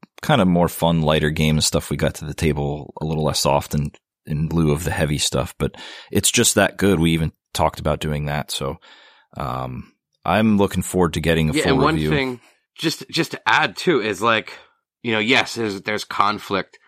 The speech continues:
Speaker 2: and there's turmoil and there's, there's, you know, the political struggle, but there's also, but the beauty is that they also don't do it through take that, where most games do the take that mechanic.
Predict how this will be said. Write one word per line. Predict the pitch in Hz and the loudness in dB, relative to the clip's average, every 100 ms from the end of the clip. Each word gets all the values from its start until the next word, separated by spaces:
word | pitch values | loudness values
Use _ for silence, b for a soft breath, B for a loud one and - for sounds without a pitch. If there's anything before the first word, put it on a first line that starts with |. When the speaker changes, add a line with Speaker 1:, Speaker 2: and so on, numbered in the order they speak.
| _ _ _ - | _ _ _ -6
Speaker 2:
and | 92 90 | -2 0
there's | 92 - | 0 -2
turmoil | - 110 107 95 87 | -4 0 2 2 2
and | - 87 | 0 -2
there's, | 90 90 85 - | -2 -2 -4 -10
there's, | - 90 87 82 | -6 -4 -4 -4
you | 95 | -4
know, | 85 | -4
the | 80 85 | -6 -8
political | - 90 98 101 95 90 - | -4 0 2 0 -2 -4 -8
struggle, | - - 110 95 85 _ b b b b b b - | -6 2 2 2 -6 _ b b b b b b -4
but | 131 | 0
there's | 139 110 | 0 2
also, | 113 123 - 143 | 2 2 2 0
but | 104 127 | 2 0
the | 113 | 0
beauty | 120 143 180 | 2 4 4
is | 185 151 113 | 2 -2 -2
that | 123 | -2
they | 113 123 | 2 2
also | 120 127 131 | 4 2 0
don't | 104 120 98 | 2 0 0
do | 117 113 | 0 0
it | - - | -2 -4
through | 110 | -4
take | - - 101 - | -2 -2 -2 0
that, | 101 95 - | 0 0 -2
where | 95 98 | -6 -4
most | 98 101 104 | 0 -2 -2
games | - 107 101 101 95 - - _ 95 | -2 0 0 -2 -8 -12 -14 _ -12
do | 90 107 98 95 92 | -2 0 0 -4 -6
the | 95 | -8
take | - 104 85 | -4 -4 -2
that | 110 107 | 0 0
mechanic. | 92 - 95 82 - | -4 -6 -6 -6 -8